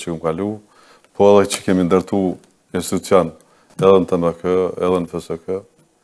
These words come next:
do thon, gjithçka që kam bo, vetëm qa ku mujt me me të bërë që familje sime, që ju më konë nështë ai vetëmi në familje, nona më ka vdikë që një vit, asaj ma shumë t'i ku me të bërë që, që s'ka mujt mjaftu shumë e net me ta,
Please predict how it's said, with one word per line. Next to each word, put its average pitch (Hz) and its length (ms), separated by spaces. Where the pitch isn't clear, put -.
do 82 80
thon, 85 180
gjithçka 90 480
që 85 160
kam 82 160
bo, 90 100
vetëm 92 440
qa - 160
ku - 160
mujt 98 160
me 95 80
me 92 160
të 85 80
bërë 95 240
që - 80
familje 90 400
sime, 87 320
që 87 160
ju 90 80
më 82 80
konë 85 320
nështë 85 180
ai 87 140
vetëmi 87 300
në - 80
familje, 90 420
nona 92 240
më 90 80
ka 92 140
vdikë 87 240
që 85 100
një 85 160
vit, 95 200
asaj 87 240
ma 90 160
shumë 87 220
t'i 85 100
ku 85 80
me 85 80
të 78 160
bërë 90 160
që, - 140
që 87 140
s'ka 92 180
mujt 90 240
mjaftu 90 400
shumë 95 160
e 98 60
net 95 100
me 92 80
ta, 98 160